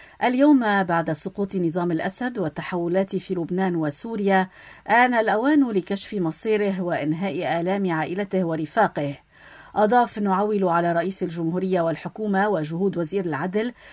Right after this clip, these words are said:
لوضع هذا الملف في صدارة المحادثات مع سوريا وإقفال ملف المخفيين وطي صفحة نازفة منذ عقود".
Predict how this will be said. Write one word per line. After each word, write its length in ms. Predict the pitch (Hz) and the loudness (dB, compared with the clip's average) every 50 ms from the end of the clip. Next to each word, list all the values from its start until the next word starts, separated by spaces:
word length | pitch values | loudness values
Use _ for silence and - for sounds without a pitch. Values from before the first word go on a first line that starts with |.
| - - - | -12 -2 4
لوضع 340 | 202 226 262 285 277 285 254 226 214 | 6 6 8 6 6 4 0 -2 -2
هذا 260 | 202 202 202 196 214 196 | -2 0 0 0 2 0
الملف 440 | 185 180 175 165 185 220 - - - - | 0 0 0 0 -2 -2 -4 -8 -20 -12
في 160 | - - 196 | -6 -6 -6
صدارة 480 | 190 - 185 170 185 190 202 202 185 190 - | -4 -4 -4 -2 0 0 2 0 0 0 -2
المحادثات 800 | 190 175 170 165 - - 185 160 151 156 - - 220 226 233 - - _ - - - - - | -4 -4 -4 -4 -4 -4 -4 -4 -4 -6 -4 0 0 0 0 -2 -6 _ -20 -20 -16 -8 -2
مع 280 | 196 208 226 226 220 | 0 2 4 4 2
سوريا 540 | 208 - - 269 247 214 185 175 170 156 147 | 2 -2 -2 -4 -2 -2 -2 -2 0 0 0
وإقفال 600 | 151 165 165 - 165 - - - 220 214 208 190 175 | 0 -2 -2 -4 -4 -6 -6 -2 0 0 0 0 0
ملف 300 | 165 165 196 220 - - | 0 -2 -2 -4 -4 -6
المخفيين 760 | 180 170 175 175 - - - 180 175 196 208 220 208 185 160 - - - - _ | -4 -4 -4 -6 -6 -8 -8 -6 -4 -2 -2 -2 -2 -4 -4 -8 -14 -20 -16 _
وطي 480 | - 190 202 196 190 - 254 262 269 226 | 0 2 2 2 2 0 -2 -2 -2 -2
صفحة 480 | 185 - - 262 - - - - 190 185 202 | -2 -4 -6 -8 -10 -10 -6 -6 -4 -2 -2
نازفة 840 | 185 175 175 196 202 208 190 190 170 - - 190 180 165 156 - - | -2 0 0 0 0 -2 -2 -4 -8 -6 -4 -2 -2 -2 -2 -4 -4
منذ 320 | 170 185 180 151 165 160 | -4 -4 -4 -4 -4 -4
عقود". 500 | 165 220 262 - - - 131 127 - - | -2 -2 -4 -4 -8 -14 -14 -14 -14 -16